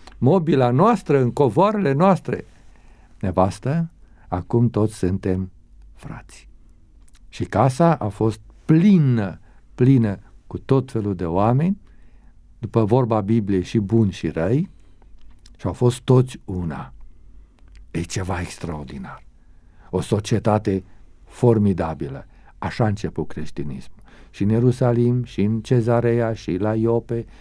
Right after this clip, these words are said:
și la Antiohia. Așa a început. Nu au mai făcut diferențe că ăla e bogat, că ăla e sărac. Stăpânul de sclav a dat mâna cu robul și l-a spălat pe picioare și l-a spălat și robul pe el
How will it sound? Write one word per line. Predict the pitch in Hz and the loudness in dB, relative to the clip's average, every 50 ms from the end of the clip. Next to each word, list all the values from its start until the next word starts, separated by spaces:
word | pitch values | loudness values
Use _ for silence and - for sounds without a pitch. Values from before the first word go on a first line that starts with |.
| - - | -20 -20
și | - - - | -12 -6 -4
la | 104 101 110 113 113 113 113 - - - | -2 0 0 0 -2 -2 -4 -10 -14 -4
Antiohia. | - 107 113 113 107 - 117 113 113 107 - - 117 110 107 107 107 - - - - - - - - - - - - - - - - | -2 0 0 0 0 0 0 0 0 0 -2 -2 -2 -2 -2 -4 -8 -12 -20 -20 -20 -20 -20 -20 -20 -20 -20 -20 -20 -20 -20 -20 -18
Așa | - - - - 98 | -18 -16 -10 -8 -6
a | 101 | -6
început. | 98 98 - - - - - 82 - - - - - - - - - - | -6 -8 -10 -14 -16 -16 -18 -18 -18 -20 -20 -20 -20 -20 -20 -20 -10 -2
Nu | - 113 127 143 160 160 143 123 - - - - - - | 2 6 6 8 8 6 6 2 -2 -10 -20 -20 -12 -2
au | - 117 117 113 | 2 2 4 4
mai | 107 117 110 | 4 2 2
făcut | 101 - 110 - - 123 120 | 2 2 0 0 2 0 2
diferențe | 104 110 104 - 110 101 101 107 107 107 101 - 92 85 | 2 0 0 0 0 2 2 2 2 0 0 -2 -4 -2
că | - 95 87 90 - | -2 -4 -4 -4 -2
ăla | - 104 101 101 95 92 | -2 -2 0 0 0 -2
e | 87 | -2
bogat, | - - 71 73 80 98 95 95 - | -4 -6 -10 -8 -4 -2 -2 -2 -4
că | - - | -6 -8
ăla | 90 85 82 | -6 -6 -6
e | 78 | -8
sărac. | 78 - - 76 78 82 76 76 - - - - - - - - - - - - - - - - - | -10 -10 -10 -8 -6 -6 -8 -8 -12 -18 -20 -20 -20 -20 -20 -20 -20 -20 -20 -20 -20 -20 -20 -20 -20
Stăpânul | - - - 131 120 131 147 151 143 139 127 | -20 -2 0 0 2 4 4 4 4 4 2
de | 110 113 113 | 2 0 -2
sclav | - - - - 131 131 120 104 - - - - - - - - - - - | -2 -2 0 2 2 2 2 0 -4 -12 -20 -20 -20 -20 -20 -20 -20 -12 -6
a | - 98 | -4 0
dat | 98 117 113 107 | 2 2 2 4
mâna | 113 113 113 110 101 95 | 2 4 4 4 2 2
cu | 98 - - 104 101 92 87 85 - - - - - | -2 -6 -6 -4 -4 -4 -6 -8 -12 -18 -20 -20 -8
robul | - - 113 123 131 123 120 127 135 | -2 2 2 4 4 2 2 0 -2
și | 131 - - | -2 -2 -2
l-a | 107 104 | -2 -2
spălat | 98 - - 107 107 107 104 | -4 -4 -4 -2 -2 0 0
pe | - 101 | 0 -2
picioare | 92 - 95 - - 117 113 120 123 127 131 | -2 -2 -6 -6 0 2 2 4 4 2 0
și | 127 - - | -4 -4 -4
l-a | 87 87 90 | -4 -4 -4
spălat | - - - 110 101 | -4 -4 -2 -2 -2
și | 98 - 104 | 0 -2 -4
robul | 95 - 110 104 101 101 95 | -2 -2 -4 -4 -4 -6 -4
pe | - 107 | -2 -2
el | 98 95 104 107 120 127 131 131 | 0 0 0 2 2 0 0 -2